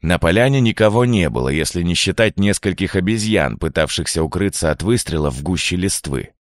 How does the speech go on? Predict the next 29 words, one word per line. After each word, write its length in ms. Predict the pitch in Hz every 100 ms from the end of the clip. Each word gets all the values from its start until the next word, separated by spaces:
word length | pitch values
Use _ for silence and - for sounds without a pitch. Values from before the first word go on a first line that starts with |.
| _
Они 280 | - 73 87
визжали 560 | 85 80 67 101 110 78
и 80 | 76
яростно 500 | 85 107 92 95 90
кидались 460 | 95 92 95 85
сверху, 720 | - 95 117 90 - - - _ _ _ -
но, 100 | 69
не 120 | 69
достигнув 600 | 71 - - 110 113 101
нижних 440 | 95 98 90 87 -
веток, 340 | 82 110 113
грозили 440 | 82 87 71 95 104
нам 220 | 98 92
с 80 | -
высоты 460 | 87 - 78 107
своими 380 | 110 87 90 87
оскалившимися 880 | 78 - 85 90 85 90 87 - 85
клыками. 720 | 92 92 - 76 52 50 50 _ _ _ _
Профессор 540 | - 85 113 127 139 135
не 140 | 143
отстал, 600 | 143 - - 85 62 -
и 120 | 90
мы 180 | 95 139
ринулись 420 | 131 135 127 123
в 100 | -
кусты, 460 | - 123 - - 95
откуда 400 | 76 - 90 85
слышали 480 | - 90 98 92 98
выстрел. 640 | 95 92 - - 55 -